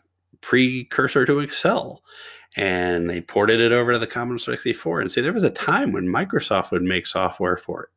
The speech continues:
anything because they were trying to become, well, what they are today. So you have a lot of that. Additionally, you had programs called, like,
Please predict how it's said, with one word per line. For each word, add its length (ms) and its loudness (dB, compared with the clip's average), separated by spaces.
anything 640 2
because 240 0
they 140 4
were 160 2
trying 340 -4
to 80 -6
become, 560 -6
well, 160 2
what 160 -2
they 120 -4
are 120 -8
today. 380 -2
So 500 4
you 200 0
have 160 2
a 80 0
lot 180 2
of 60 0
that. 440 0
Additionally, 720 2
you 140 4
had 400 0
programs 580 -2
called, 240 -4
like, 220 -4